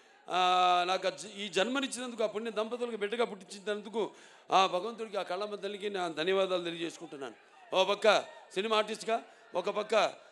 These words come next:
అటు హిందూపూర్ ఎమ్మెల్యేగా,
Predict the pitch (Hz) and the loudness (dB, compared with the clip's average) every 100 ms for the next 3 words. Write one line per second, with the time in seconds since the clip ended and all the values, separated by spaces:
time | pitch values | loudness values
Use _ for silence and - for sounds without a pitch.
0 | - _ - - 208 190 185 175 170 165 | -20 _ -10 0 2 2 0 -2 -2 -2
1 | 160 147 139 135 233 233 226 220 233 240 | -2 -2 -4 -4 -4 2 4 4 4 6
2 | 233 220 233 | 6 6 4